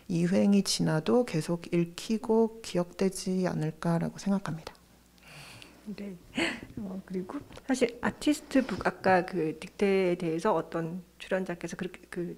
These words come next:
Speaker 2: 인물께서 그렇게 얘기를 했잖아요. 오브제라고 생각한다고. 사실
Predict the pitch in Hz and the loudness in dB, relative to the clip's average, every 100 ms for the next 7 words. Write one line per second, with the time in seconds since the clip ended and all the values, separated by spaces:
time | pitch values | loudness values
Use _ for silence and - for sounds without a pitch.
0 | - - 180 190 190 190 180 175 165 185 | -14 -6 -2 -2 -2 -6 -6 -4 -2 -2
1 | 190 190 - 190 240 233 185 165 165 147 | 0 0 2 2 4 6 6 4 0 -4
2 | - 151 135 151 208 220 226 | -6 -8 -6 0 0 0 -2